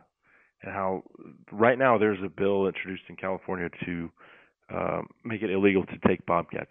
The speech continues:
No harvest, no trapping, no hunting. You go back to the nineties, they outlawed mountain lion hunting. And then around two thousand eleven or two thousand twelve, they outlawed hunting of bobcats and black bear with hounds. And now,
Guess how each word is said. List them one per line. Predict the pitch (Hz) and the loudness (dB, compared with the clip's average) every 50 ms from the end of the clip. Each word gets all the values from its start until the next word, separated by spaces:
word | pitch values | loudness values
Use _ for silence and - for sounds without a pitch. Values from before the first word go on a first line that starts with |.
| - - | -4 2
No | 110 113 101 | 2 2 4
harvest, | 107 95 85 76 - - - | 4 2 2 0 -4 -6 -6
no | 90 | -6
trapping, | 90 - - 107 110 - 104 101 95 | -4 2 2 2 2 2 -2 -6 -4
no | 95 90 | -6 -6
hunting. | 78 87 76 76 73 - _ _ _ _ - _ - - _ _ _ | -6 -6 -10 -10 -12 -16 _ _ _ _ -20 _ -20 -20 _ _ _
You | - - | 0 6
go | 113 110 | 6 8
back | 98 120 117 113 - - | 10 10 8 8 6 0
to | 95 | -6
the | 98 | -4
nineties, | 95 107 117 123 117 104 101 95 92 - | 0 0 0 0 0 -2 -2 -4 -2 0
they | 104 95 92 | 2 4 4
outlawed | 92 90 - 87 90 90 87 | 4 2 2 2 0 0 0
mountain | 87 87 87 - - 82 | 0 -2 -4 -4 -4 -6
lion | 80 78 | -8 -6
hunting. | 78 82 78 78 76 _ _ - - - - _ _ _ - | -8 -10 -12 -12 -16 _ _ -20 -20 -20 -20 _ _ _ -6
And | - 104 | -4 -2
then | 101 | 0
around | 98 98 101 98 92 - - | 4 4 6 4 4 2 0
two | - 110 | -4 0
thousand | - 107 107 107 104 90 95 | 4 6 6 6 4 2 0
eleven | 92 98 101 95 98 95 | 2 2 2 2 2 -2
or | 87 | -4
two | - - 90 | -6 -10 -8
thousand | 95 92 92 92 82 87 87 - - | -4 -2 -2 -2 -2 -4 -12 -12 -2
twelve, | - 92 92 92 90 90 85 - - _ _ _ _ _ _ _ _ _ _ - | 2 2 4 4 4 2 0 -4 -10 _ _ _ _ _ _ _ _ _ _ 0
they | - 98 | 0 4
outlawed | 82 98 80 76 95 95 90 87 - | 4 4 4 4 4 4 2 2 2
hunting | - 95 92 92 87 85 | 0 -2 0 0 -2 -2
of | 85 87 _ - | -4 -6 _ 2
bobcats | 90 90 90 - - 92 87 85 - - | 2 2 4 2 0 -2 -2 -2 -4 -8
and | 78 80 | -6 -2
black | 85 85 85 82 - | 0 0 0 0 -2
bear | - 85 | -2 0
with | 85 82 - | 2 2 2
hounds. | - 95 101 92 87 80 78 - - - _ _ _ _ _ _ _ _ _ _ _ _ - - | 2 2 0 -2 -2 -6 -8 -12 -20 -20 _ _ _ _ _ _ _ _ _ _ _ _ -10 -8
And | 98 98 | -4 2
now, | 110 123 135 120 110 110 110 | 4 4 6 6 4 4 2